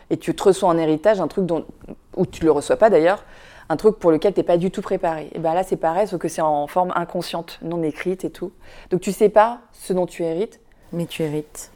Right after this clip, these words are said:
Speaker 1: Mais tu hérites, quoi qu'il arrive, et ça c'est factuel.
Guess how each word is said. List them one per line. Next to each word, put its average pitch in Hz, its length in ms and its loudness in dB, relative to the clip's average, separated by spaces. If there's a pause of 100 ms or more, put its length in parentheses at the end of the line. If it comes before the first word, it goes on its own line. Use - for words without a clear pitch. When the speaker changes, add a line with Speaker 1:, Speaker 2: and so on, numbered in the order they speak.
Speaker 1:
Mais 185 140 4
tu - 160 -4
hérites, 147 380 -2 (220)
quoi - 200 0
qu'il 160 200 -6
arrive, 175 360 -6 (160)
et - 20 -16
ça 156 140 -6
c'est - 100 -10
factuel. 175 520 -4